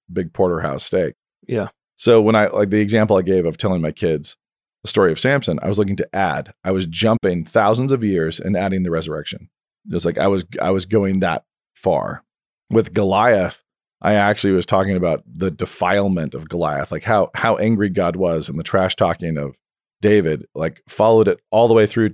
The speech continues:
Speaker 1: the way in which Goliath's body would be composted. Like, it was, he was going to be distributed, scattered and distributed between beasts and composted that way. He was not going to get a tomb. He was not gonna get a burial. It's like,
Speaker 2: Yeah.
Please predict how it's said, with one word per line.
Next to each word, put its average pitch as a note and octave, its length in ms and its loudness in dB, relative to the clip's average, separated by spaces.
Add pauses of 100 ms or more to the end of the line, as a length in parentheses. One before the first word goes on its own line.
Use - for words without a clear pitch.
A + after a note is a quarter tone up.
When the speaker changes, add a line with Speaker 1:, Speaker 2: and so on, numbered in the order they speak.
Speaker 1:
the F#2 80 -2
way A#2 380 4
in G#2+ 140 2
which G2 240 -4
Goliath's F#2+ 420 0
body F2+ 340 0
would E2 140 -4
be D2+ 80 -10
composted. D2 800 -10 (440)
Like, E2 320 -2
it G#2 120 2
was, F#2+ 380 0
he B2 140 2
was C3 160 6
going A2 280 4
to G2+ 80 2
be F#2 380 0 (420)
distributed, - 760 0 (220)
scattered A#2 480 2
and G#2+ 100 4
distributed F#2+ 460 0
between F2+ 320 -2
beasts E2 600 -6
and F#2+ 200 -6
composted G2 640 0
that E2 260 -4
way. A1+ 220 -10
He F2+ 100 -4
was F2+ 140 -4
not G#2 240 -2
going G2+ 100 -2
to G2 80 -2
get F2 80 -6
a - 60 -10
tomb. C#3+ 580 0
He F#2+ 60 -6
was F#2 100 -4
not F#2 220 -2
gonna F2 140 -4
get E2+ 120 -6
a D2+ 60 -8
burial. B2 600 0 (500)
It's - 20 2
like, F#2 220 2 (180)
Speaker 2:
Yeah. C3 300 -2